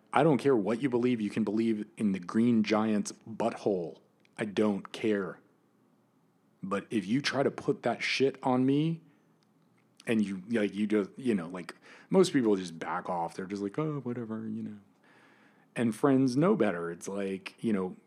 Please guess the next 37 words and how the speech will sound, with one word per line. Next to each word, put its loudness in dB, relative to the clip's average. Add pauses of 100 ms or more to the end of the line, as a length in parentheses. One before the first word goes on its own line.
(120)
a -2
lot 4
of 6
my 6
family 6
hasn't 4
yet -4
figured -2
that -6
out. -6 (460)
<laughs> -20
And 0
it's -2
crazy. 0
It's -12
like, -8 (880)
no, 2
do 2
not 4
tell 2
me 4
that 0
things 0
that 0
happened -4
in -6
my -6
life, -8
you -2
know, -2
almost 4
getting 4
killed 0
by 0
a -4
fucking 0
crackhead, 0